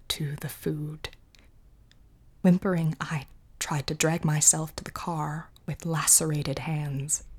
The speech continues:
devouring fistfuls of whatever my fingers touched as I clawed myself forward. Suddenly, my fingers were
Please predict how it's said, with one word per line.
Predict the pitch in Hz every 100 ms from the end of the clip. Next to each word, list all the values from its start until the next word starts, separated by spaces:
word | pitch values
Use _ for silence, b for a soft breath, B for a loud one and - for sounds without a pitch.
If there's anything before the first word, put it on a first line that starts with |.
| - -
devouring | - 156 151 156 151 147 151 160 156
fistfuls | 147 - - - - - - 175 147 147
of | 147 160
whatever | 160 170 160 151
my | 151 147
fingers | - 160 151 147 -
touched | 156 - -
as | 165
I | 143 -
clawed | - 170 160 160
myself | 156 151 - 156 143
forward. | - 156 143 - 190 - - - - - - - - - -
Suddenly, | 185 180 180
my | 151 160
fingers | - 190 170 165 -
were | 160 165